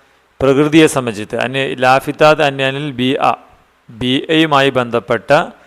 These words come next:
അല്ലെങ്കിൽ പ്രകൃതിയെ സംരക്ഷണവുമായി ബന്ധപ്പെട്ട കുറച്ച് പ്ലക്കാർഡുകൾ ഉണ്ടാക്കാം.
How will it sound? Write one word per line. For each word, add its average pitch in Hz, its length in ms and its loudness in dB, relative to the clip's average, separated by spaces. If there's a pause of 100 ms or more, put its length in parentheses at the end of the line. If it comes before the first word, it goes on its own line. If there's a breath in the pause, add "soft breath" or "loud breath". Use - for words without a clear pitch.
(380 soft breath)
അല്ലെങ്കിൽ 123 300 -4
പ്രകൃതിയെ 139 440 2
സംരക്ഷണവുമായി 127 800 -2
ബന്ധപ്പെട്ട 113 480 -4
കുറച്ച് 127 420 0
പ്ലക്കാർഡുകൾ 135 720 4
ഉണ്ടാക്കാം. 113 380 -2